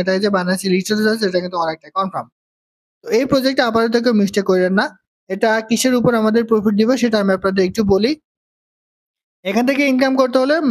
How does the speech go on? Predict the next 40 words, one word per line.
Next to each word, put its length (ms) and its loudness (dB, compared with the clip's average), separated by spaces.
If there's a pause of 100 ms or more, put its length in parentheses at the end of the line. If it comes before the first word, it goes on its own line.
(140)
must 320 0
be 120 4
চব্বিশ 300 2
ঘন্টা 220 2
পর 180 0
পর 100 2
আপনাদের 340 0
মাইনিং 340 2
স্টার্ট 240 -10
করতে 240 -18
হবে, 180 -8
কাজ 140 -2
শুধু 220 0
এটুকুই। 340 -2 (520)
এছাড়া 300 0
দেখেন 280 0
এই 100 2
যে 100 2
My 260 0
Earning, 260 2
এখানে 200 0
একটা 140 -2
ক্লিক 280 -8
করে 160 0
দিয়ে 220 0 (380)
এখানে 240 -2
বিভিন্ন 320 2
ধরনের 220 0
টাস্ক 380 -4
তারা 180 0
কিন্তু 220 2
দেয়, 220 -2 (380)
ঠিক 100 -12
আছে? 160 -2
এই 220 2
টাস্কগুলো 500 2
আপনি 200 -4
একটু 140 0
কমপ্লিট 320 -4
করবেন। 260 -8